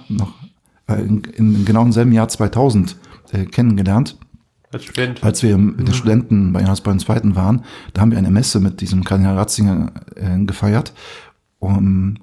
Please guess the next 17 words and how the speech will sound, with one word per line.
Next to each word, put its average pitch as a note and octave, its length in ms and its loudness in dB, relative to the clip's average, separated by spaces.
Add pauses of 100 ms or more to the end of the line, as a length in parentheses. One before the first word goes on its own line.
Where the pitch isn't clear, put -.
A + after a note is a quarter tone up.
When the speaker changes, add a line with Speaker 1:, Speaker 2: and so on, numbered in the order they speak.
(100)
Speaker 1:
und, G#2+ 320 2
äh, F#2+ 100 0
nach A2 200 2
der G#2 120 0
Messe G#2+ 340 0
traf - 280 -4
er G2+ 80 0
sich F#2 160 -4
noch F2+ 100 0
mit G2 140 -2
uns G#2 160 2
Studenten. A2+ 640 0 (380)
Also F#2 120 -4
ich F#2 40 -2
werde G2+ 140 2
nie A#2 100 4
vergessen, G#2 520 0